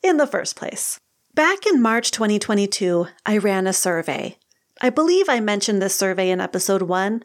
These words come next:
and probably episode two because I like to beat this topic to death repeatedly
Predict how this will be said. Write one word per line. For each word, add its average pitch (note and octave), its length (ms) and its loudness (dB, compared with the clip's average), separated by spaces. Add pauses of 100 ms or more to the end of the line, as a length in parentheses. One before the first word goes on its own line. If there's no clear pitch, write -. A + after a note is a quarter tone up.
(160)
and G#4+ 220 0
probably D4 560 2
episode A3+ 500 0
two A3+ 160 0
because A#3+ 260 0
I B3 100 6
like C#4 200 4
to A#3+ 120 0
beat F#3+ 340 -6
this A3 160 0
topic A3 340 -2
to A#3 80 0
death A#3 340 0 (380)
repeatedly A#3 680 2